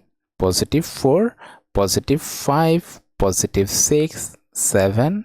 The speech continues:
এইট, নাইন আরও লেখা যেতে পারে। ঠিক তেমনিভাবে যদি আমরা সেন্টার পয়েন্ট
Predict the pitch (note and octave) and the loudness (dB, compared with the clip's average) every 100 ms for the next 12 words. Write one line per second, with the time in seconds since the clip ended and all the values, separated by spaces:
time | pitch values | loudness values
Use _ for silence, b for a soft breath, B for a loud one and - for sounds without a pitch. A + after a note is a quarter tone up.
0 | _ _ - A#2 A#2+ F3 - - A#2 F#2 | _ _ -2 2 2 0 -4 -6 -2 0
1 | G#2+ A3+ - _ _ _ - C#3 A2+ - | 0 -2 -6 _ _ _ -2 0 0 -2
2 | G2+ F#2+ - G2+ C3 C4 - B B B | -4 -6 -2 0 2 0 -6 B B B
3 | B B - D#3+ D3+ F3 F#3 B2 - D#3+ | B B -6 -2 0 2 2 2 2 -2
4 | A#3+ - _ - A#2+ C#3 D3 D#3 C3 F2+ | -4 -12 _ -2 0 2 2 2 2 2
5 | F#2+ - B2+ D3+ D#3 D3 C3+ | 0 0 2 0 2 2 0